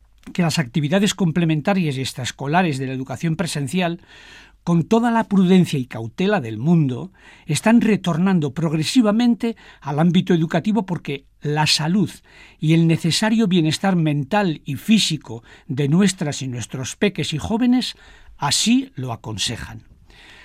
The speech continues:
Las últimas medidas restrictivas van dirigidas a limitar otros ámbitos sociales y no el educativo, porque son aquellos los que están empujando a que todos y cada uno de nosotros, tengamos la edad que tengamos,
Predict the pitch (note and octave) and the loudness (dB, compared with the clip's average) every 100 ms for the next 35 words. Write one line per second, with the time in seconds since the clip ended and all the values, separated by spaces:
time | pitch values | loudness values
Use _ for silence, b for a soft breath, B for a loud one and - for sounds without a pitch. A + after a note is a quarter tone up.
0 | B B B F#3 G3 C#4+ C#4 B3+ F3+ F3+ | B B B 0 0 4 6 6 6 4
1 | F3+ G#3+ F#3 C#3 D3 - D3+ B2+ - G#3 | 4 4 4 2 -2 -4 -6 -4 2 2
2 | C3 C3 - - b b b C#3 E3+ F#3+ | 0 -6 -10 -14 b b b 0 4 6
3 | A3 G#3 G#3+ A#3 A#3 G3 D#3+ D#3+ D#3+ A3 | 6 4 2 0 0 0 0 0 0 -2
4 | A3+ - A#3+ C4 G#3+ A3+ A3+ G3+ F#3+ G3 | -4 -2 -2 0 0 2 2 2 0 -2
5 | E3 - G#3 G3 A#2+ - - F3 E3 F#3+ | -2 -4 -2 -2 -4 -8 -4 0 2 4
6 | G#3+ E3 C3+ C3 C3 D3 G3+ A#2+ - B | 2 0 -2 -4 -6 -2 -2 -2 -12 B
7 | B B B - F3 G3+ F3+ C4 G3 C4 | B B B -4 0 2 4 4 4 4
8 | C4 G#3 D#3 - D3+ - A3 A3+ - D#3 | 6 2 -2 -4 -6 -2 0 0 -2 -4
9 | C#3 - C#3+ F3+ G#3+ G#3 F#3+ D#3+ - D3+ | -4 -6 -6 -2 -2 -2 -2 -4 -4 -8
10 | - B3 F#3 A#2 - - B B C#3+ C3 | -2 0 0 -6 -12 -14 B B -12 -8
11 | C#3+ C3+ E3 G3+ F#3+ E3+ D3+ G#3+ - D#3 | -6 0 2 4 4 2 0 -2 -4 -6
12 | - F#3 F3+ A3 C4+ - E3 C3 C3 F#3 | 0 2 2 2 2 -2 -4 -6 -4 -6
13 | - F#3 G#2+ A#2 C3 E3+ G#2 B2 - | -6 -8 -8 -6 -2 -2 -2 -12 -18